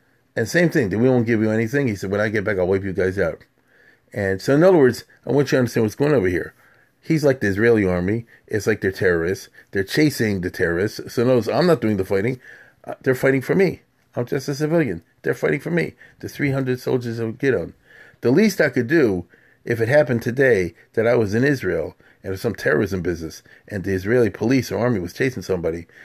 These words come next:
and the soldiers are thirsty, first thing you do is get 'em a, a, a, if I had a bottle of water, uh, you know, doesn't everybody go to Israel and buy 'em a pizza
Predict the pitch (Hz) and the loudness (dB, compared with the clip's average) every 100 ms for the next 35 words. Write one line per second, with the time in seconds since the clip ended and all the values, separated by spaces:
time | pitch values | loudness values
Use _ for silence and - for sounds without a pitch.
0 | - - 92 90 135 127 101 90 92 143 | -20 -12 -12 -2 0 0 0 -2 0 0
1 | 151 - 90 98 - - _ - 160 - | 0 -2 -8 -8 -14 -20 _ -2 -2 0
2 | 139 120 156 143 98 104 98 95 98 95 | 0 2 2 2 2 0 0 0 0 0
3 | - 107 101 101 98 123 107 107 90 95 | -2 -2 0 -2 2 2 2 2 2 2
4 | 196 151 170 - _ _ _ - 104 110 | 2 2 0 -4 _ _ _ -8 -4 0
5 | 139 135 143 143 143 143 131 135 135 131 | 2 2 2 4 4 2 2 4 2 2
6 | 127 123 123 110 98 143 139 127 127 | 2 2 2 0 -2 -4 -2 2 2